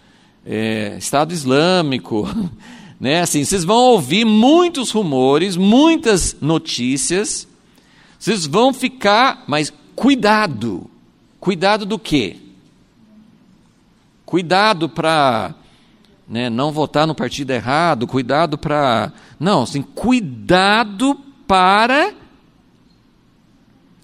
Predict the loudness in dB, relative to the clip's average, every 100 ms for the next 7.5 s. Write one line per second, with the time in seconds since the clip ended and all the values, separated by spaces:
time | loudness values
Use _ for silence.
0 | _ _ _ 0 4 6 6 6 6 4
1 | 2 0 0 4 4 4 0 -6 -12 _
2 | _ -2 2 4 4 2 2 4 4 4
3 | 4 2 -2 -2 -4 -8 -8 -12 _ -20
4 | -10 -8 -6 -2 0 0 -2 -6 -6 -8
5 | -8 -6 -8 -8 -8 -6 -4 -2 -2 -4
6 | -4 -4 -4 -4 -2 -2 0 -2 -2 0
7 | 0 0 0 0 0